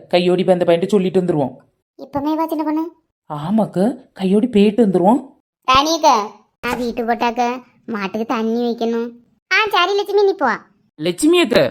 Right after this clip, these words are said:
Speaker 1: இருங்க அக்கா.
Speaker 2: வேலை கிடக்கு சின்ன பொண்ணு.
Speaker 1: வேலை தான் என்னைக்கும் கிடக்குமே,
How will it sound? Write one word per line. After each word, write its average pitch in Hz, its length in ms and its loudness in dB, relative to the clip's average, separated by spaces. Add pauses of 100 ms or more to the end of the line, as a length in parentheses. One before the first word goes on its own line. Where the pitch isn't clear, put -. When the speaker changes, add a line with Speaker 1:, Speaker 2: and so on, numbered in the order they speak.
(360)
Speaker 1:
இருங்க 226 380 2
அக்கா. 208 160 2 (460)
Speaker 2:
வேலை 247 380 0
கிடக்கு 269 240 -2
சின்ன 285 180 0
பொண்ணு. 269 220 0 (500)
Speaker 1:
வேலை 160 440 2
தான் 240 140 2
என்னைக்கும் 185 320 0
கிடக்குமே, 196 360 2